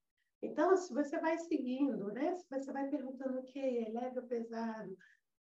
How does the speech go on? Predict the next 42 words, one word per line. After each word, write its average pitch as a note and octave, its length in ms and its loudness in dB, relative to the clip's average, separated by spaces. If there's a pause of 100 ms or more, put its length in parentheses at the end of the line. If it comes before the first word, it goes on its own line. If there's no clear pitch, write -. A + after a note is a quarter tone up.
(120)
O - 80 -6
que B3+ 140 -2
que B3+ 100 -4
eu C4+ 60 0
vou B3+ 160 0
tomar A#3 360 -4
no A#3 80 2
meu A3+ 240 -2
café A#3 340 -10
da A#3 120 -8
manhã? A3+ 640 -2 (340)
A A3+ 120 -10
que A3+ 140 -8
horas, A#3+ 640 -4
é, F#3+ 460 -8
eu A3+ 80 -2
vou A#3 120 -6
sair B3+ 300 -4
daqui B3 440 -4
agora? B3 640 -2
Por A#3 260 -8
qual C#4 160 -2
caminho B3+ 460 0
eu A3+ 140 -4
vou?" A#3 560 2 (360)
Com B3+ 60 -2
a B3+ 40 0
pessoa C4+ 380 0
que C#4 80 -6
você C#4 260 0
encontra C4 480 2
no A#3 100 2
elevador, A#3+ 760 0
com - 60 -6
a - 40 -6
pessoa A#3+ 280 0
que - 60 -8
você C4+ 260 -6
cruza B3 420 -4
na A#3 160 -2 (140)
rua. B3+ 440 2 (440)
"Ok, C#4 540 2